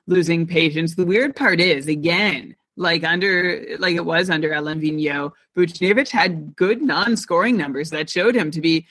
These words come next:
a guy who's generally making things better for the rest of his team when he's on the ice. But then he gets called out by his coach for not being, uh, some kind of player that the coach wants him to be and demoted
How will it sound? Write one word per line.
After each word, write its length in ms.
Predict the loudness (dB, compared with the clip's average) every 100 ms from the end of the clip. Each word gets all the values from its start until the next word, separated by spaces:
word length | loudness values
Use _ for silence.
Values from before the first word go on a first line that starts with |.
| _
a 60 | -2
guy 240 | 0 2
who's 180 | 2 0
generally 460 | 0 0 0 0 0
making 340 | 0 0 -2
things 280 | 0 -2 0
better 360 | 0 2 2
for 260 | 0 0 0
the 60 | 2
rest 240 | 0 -2
of 60 | -4
his 120 | -4
team 220 | -2 -2
when 140 | 0
he's 120 | 0 2
on 140 | 0
the 140 | 0
ice. 260 | 0 0 -2 -8 _
But 120 | -4 0
then 80 |
he 60 | 2
gets 160 | 0 -2
called 320 | -2 2 2
out 200 | 2 2
by 120 | 0
his 120 | 0
coach 260 | -2 -2 0
for 80 | 0
not 180 | 0
being, 400 | 2 2 2 2 -4 _
uh, 160 | -8 -6 -8
some 400 | -4 0 2 2
kind 260 | 2 2
of 140 | 0 -2
player 320 | 0 2 2
that 120 | -2
the 60 | -4
coach 260 | -2 -2
wants 280 | -2 -2 -2
him 80 | -4
to 80 | -2
be 420 | 0 2 2 0 -6
and 120 | -10 -6
demoted 720 | -4 -2 0 2 2 0